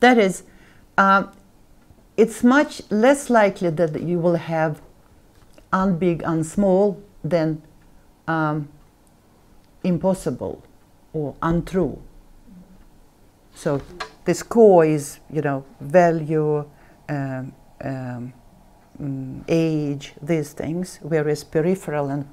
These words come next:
and other, these, these are things like possible, impossible, true, false, correct, incorrect, happy, unhappy, all that. Uh, and, um, uh,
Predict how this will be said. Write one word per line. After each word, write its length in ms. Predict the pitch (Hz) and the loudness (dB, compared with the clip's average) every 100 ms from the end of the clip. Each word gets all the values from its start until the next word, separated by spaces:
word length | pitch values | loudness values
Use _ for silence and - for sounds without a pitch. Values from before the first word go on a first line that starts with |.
| - - | -14 -8
and 220 | 147 - | -8 -2
other, 420 | 170 180 156 139 - - - | 0 2 2 0 -6 -20 -6
these, 300 | 180 160 156 - | -2 0 -2 -2
these 240 | 196 160 | 0 2
are 120 | 139 | 0
things 340 | 139 165 147 135 | -2 -6 -4 -4
like 240 | 127 - | -6 -2
possible, 600 | 185 160 - 160 156 139 | 0 0 -2 -4 -2 -4
impossible, 720 | 139 139 185 175 165 147 147 - | -2 2 2 0 -6 -4 -6 -6
true, 480 | 170 185 175 165 143 | -2 0 0 -2 -6
false, 540 | - 175 165 165 160 | -4 0 0 0 -6
correct, 540 | - - 147 165 156 - | -10 -6 -4 -4 -6 -6
incorrect, 760 | 147 143 151 160 156 - - - - - | -6 -6 -4 -2 -4 -6 -20 -20 -20 -10
happy, 260 | 175 160 160 | -4 -4 -2
unhappy, 380 | 143 143 147 147 | -4 -4 -6 -8
all 100 | 135 | -8
that. 220 | 104 - - - - - - - - | -8 -10 -14 -20 -20 -20 -20 -20 -6
Uh, 300 | - 185 185 - 214 | 2 4 4 2 0
and, 360 | 214 214 - - - - | 2 2 -2 -20 -10 -2
um, 340 | 202 202 202 - - - - _ _ _ - - _ - - _ _ _ - - _ - _ _ _ - - _ _ - | 0 0 -2 -6 -18 -20 -20 _ _ _ -20 -20 _ -20 -20 _ _ _ -20 -20 _ -20 _ _ _ -20 -20 _ _ -4
uh, 280 | 196 214 202 | 2 4 4